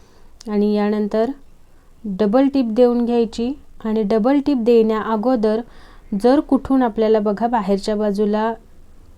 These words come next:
त्या डिझाईनचा पोर्शन दिसत असेल लेसच्या बाहेर, तर तो आपल्याला कट करून घ्यायचा आहे. तर अशा पद्धतीने ही लेस लावून झाली आपली.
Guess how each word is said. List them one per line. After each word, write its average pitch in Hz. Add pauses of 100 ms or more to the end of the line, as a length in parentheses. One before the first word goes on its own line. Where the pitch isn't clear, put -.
त्या 214
डिझाईनचा 208
पोर्शन 214
दिसत 269
असेल 247
लेसच्या 208
बाहेर, 185 (420)
तर 220
तो 240
आपल्याला 226
कट 240 (140)
करून 196
घ्यायचा 185
आहे. 175 (840)
तर 214
अशा 214
पद्धतीने 226
ही 247 (240)
लेस 214
लावून 220
झाली 233
आपली. 220